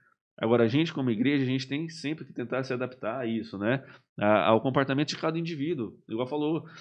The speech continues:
a, as gerações, elas entram em confronto, né? A, por quê? Faz parte. Porque eu lembro, é, eu tenho uma diferença pequena do,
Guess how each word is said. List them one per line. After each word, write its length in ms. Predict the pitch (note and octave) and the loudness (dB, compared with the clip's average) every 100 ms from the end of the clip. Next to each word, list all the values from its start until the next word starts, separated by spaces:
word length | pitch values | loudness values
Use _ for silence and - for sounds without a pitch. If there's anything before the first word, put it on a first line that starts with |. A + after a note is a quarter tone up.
| _ - | _ 0
a, 380 | A2+ A2 A2 D#3 | 0 2 2 2
as 100 | E3 | 2
gerações, 540 | D#3 C#3 A2 C#3+ E3 | 2 2 2 0 2
elas 320 | D3 C3+ - - | 4 2 0 -4
entram 320 | D3+ G#3 F3+ | -4 -2 -6
em 60 | D3+ | -8
confronto, 480 | A2+ G#2 F#2+ E2+ - _ _ _ - | -10 -14 -16 -18 -20 _ _ _ -12
né? 320 | G2+ B2+ C3+ | -4 -2 0
A, 440 | E2+ G#2 G2 F2+ D#2+ | 2 4 2 0 -2
por 140 | D3 | -4
quê? 160 | E3 G#2+ - | -2 -4 -4
Faz 160 | D3+ - | -8 -8
parte. 400 | G3+ G3+ E3+ - _ _ _ | -8 -8 -8 -16 _ _ _
Porque 420 | A#2 A#2+ D3 A#2 _ _ _ _ _ _ _ | -6 0 0 -2 _ _ _ _ _ _ _
eu 60 | A#2+ | 2
lembro, 340 | A#2 C#3 A#2 G2+ | 4 2 0 2
é, 200 | A2+ G#2 | 4 4
eu 180 | G#2 C3 | 2 0
tenho 200 | C#3 D3 | -4 -6
uma 60 | B2+ | -6
diferença 320 | B2 A#2+ B2 | -6 -6 -8
pequena 400 | - A2+ A#2+ B2 | -10 -4 0 0
do, 220 | G#2+ E2 | 0 -4